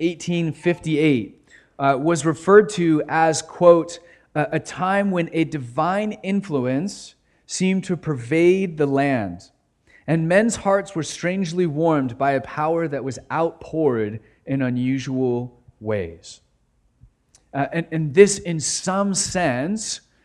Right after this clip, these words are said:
marks every revival. Uh, Duncan Campbell of the Revival in the Hebrides, uh, says it this way. He says, "It was marked by the gracious touch of God's mighty power falling from on high,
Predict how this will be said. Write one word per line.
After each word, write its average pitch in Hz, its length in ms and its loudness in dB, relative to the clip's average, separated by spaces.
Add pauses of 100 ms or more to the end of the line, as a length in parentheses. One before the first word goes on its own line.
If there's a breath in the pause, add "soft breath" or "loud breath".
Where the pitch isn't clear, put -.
(180 soft breath)
marks 160 440 2 (120)
every 147 500 2
revival. 120 720 -4 (720)
Uh, 139 140 4
Duncan 170 440 0
Campbell 170 460 0
of 139 160 -4
the 151 100 0
Revival 151 600 6
in 156 220 0
the 139 80 0
Hebrides, 127 680 -2 (280 loud breath)
uh, 143 160 0
says 165 260 2
it 139 120 -4
this 160 220 0
way. 117 360 2 (640)
He 165 80 -4
says, 185 320 4
"It 190 140 4
was 165 180 2
marked 170 680 2 (320 soft breath)
by 156 100 2
the 156 100 0
gracious 180 800 -2
touch - 440 -2
of 135 200 -8
God's 151 380 -2
mighty 151 360 0
power 135 680 -2 (240 soft breath)
falling 170 560 -2
from 151 220 -2
on 143 260 -2
high, 104 500 -6